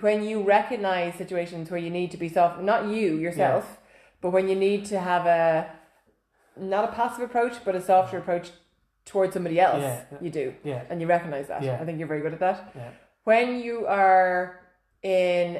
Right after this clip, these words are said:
Speaker 1: a coaching capacity,
Speaker 2: Yeah.
Speaker 1: nutrition coach or health coach or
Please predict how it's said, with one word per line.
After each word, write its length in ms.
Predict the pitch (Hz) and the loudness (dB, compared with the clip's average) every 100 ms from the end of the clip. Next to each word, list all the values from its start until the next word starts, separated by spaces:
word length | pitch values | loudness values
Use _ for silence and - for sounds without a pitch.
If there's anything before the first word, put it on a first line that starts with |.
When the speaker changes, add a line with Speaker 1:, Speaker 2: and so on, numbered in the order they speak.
| - | -4
Speaker 1:
a 1200 | 175 170 170 165 165 165 165 160 160 160 160 156 - _ _ - | -2 -2 -4 -6 -6 -8 -8 -6 -6 -6 -6 -10 -14 _ _ -4
coaching 420 | 185 202 202 170 | 0 0 -2 -8
capacity, 600 | 165 156 151 156 156 175 | -6 -6 -6 -6 -8 -8
Speaker 2:
Yeah. 140 | 135 123 - - | -10 -14 -14 -8
Speaker 1:
nutrition 540 | 175 165 185 185 165 | -6 -2 -4 -4 -4
coach 420 | 170 165 160 - - | -2 -2 -4 -10 -8
or 100 | 160 | -2
health 300 | 170 165 - | -2 -2 -4
coach 320 | 165 156 - | -6 -6 -6
or 520 | - 156 151 151 151 | -4 -2 0 -2 -6